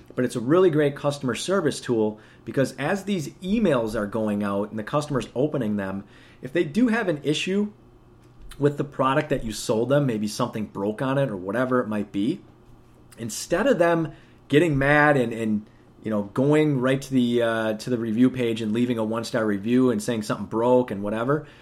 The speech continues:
you could actually, again, have those emails go out that if they have an issue,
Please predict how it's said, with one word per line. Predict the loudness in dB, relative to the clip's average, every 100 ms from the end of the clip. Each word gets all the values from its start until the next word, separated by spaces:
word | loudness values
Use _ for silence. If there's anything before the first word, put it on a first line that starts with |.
| -20 -12
you | -4 0
could | 2
actually, | 2 0 0 2 4
again, | 4 4 2
have | 0 0 0
those | 0
emails | 0 0 2 0
go | 0 2
out | 2 0
that | -2
if | -2
they | -2
have | -2
an | -2 -4
issue, | -4 -2 2 2 0